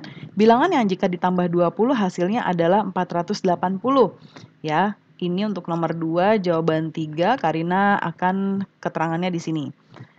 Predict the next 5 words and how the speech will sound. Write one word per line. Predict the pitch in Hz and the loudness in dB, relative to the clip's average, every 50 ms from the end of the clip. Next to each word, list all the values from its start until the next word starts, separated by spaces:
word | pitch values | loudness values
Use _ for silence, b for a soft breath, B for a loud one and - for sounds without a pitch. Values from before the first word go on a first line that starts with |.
| B B B _ _ - | B B B _ _ -4
Titik-titik | - 254 240 277 262 - - 254 247 240 - - 339 339 - - | -4 -2 -2 -2 -6 -4 -2 -2 -2 -2 -2 -6 -6 -6 -6 -8
jika | 196 180 175 - 180 | -8 -6 -2 0 0
ditambahkan | 175 170 - - 180 175 175 170 175 170 - 175 175 175 | 0 0 0 0 0 0 0 -2 -2 -2 -2 -2 0 0
dua | 175 175 170 | 2 2 2
puluh, | 165 165 175 170 165 165 175 196 240 302 359 | 0 0 -2 -2 0 0 2 2 2 0 0